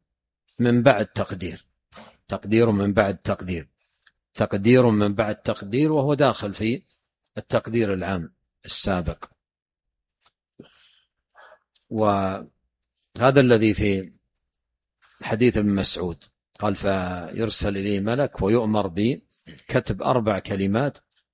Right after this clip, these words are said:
كتب رزقه وأجله وعمله وشقي هو أم سعيد. ثم يأتي تقدير آخر يسميه العلماء التقدير الحولي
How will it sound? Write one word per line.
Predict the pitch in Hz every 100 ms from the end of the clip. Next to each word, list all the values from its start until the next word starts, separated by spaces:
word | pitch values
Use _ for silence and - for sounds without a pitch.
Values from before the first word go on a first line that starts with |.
| _ -
كتب | 117 - 92
رزقه | 107 107 - 107 127
وأجله | 110 101 101 120 113
وعمله | 92 92 107 117 135 143 - _ _ _ 107
وشقي | 104 101 - 117 123 110 - 101
هو | 107 117 123 -
أم | 98
سعيد. | 87 90 76 - _ _ _ _ _
ثم | - 143 147
يأتي | 151 151 - 147 160 - - _ _ _ _ _ _ _ _ _ -
تقدير | 117 123 151 139 113 98
آخر | - 120 - - _ _ _ _ _ _ _ _ _ -
يسميه | 104 127 131 143 120
العلماء | 110 113 131 131 143 - 120
التقدير | - 117 - 101 139 120
الحولي | 110 - 120 113 98 90 -